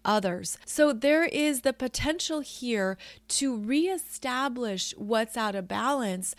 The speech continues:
but to look at what is coming up within yourself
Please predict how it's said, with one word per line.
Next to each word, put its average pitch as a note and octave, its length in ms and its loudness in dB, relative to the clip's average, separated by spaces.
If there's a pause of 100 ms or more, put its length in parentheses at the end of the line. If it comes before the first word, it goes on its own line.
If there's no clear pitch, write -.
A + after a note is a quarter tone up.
(280)
but - 260 0
to C4 140 0
look C4 460 2
at A#3 240 0
what A3+ 260 0
is A#3 220 -4
coming A3+ 380 -4
up G#3+ 200 -6
within A3 480 -6
yourself G#3 1040 -4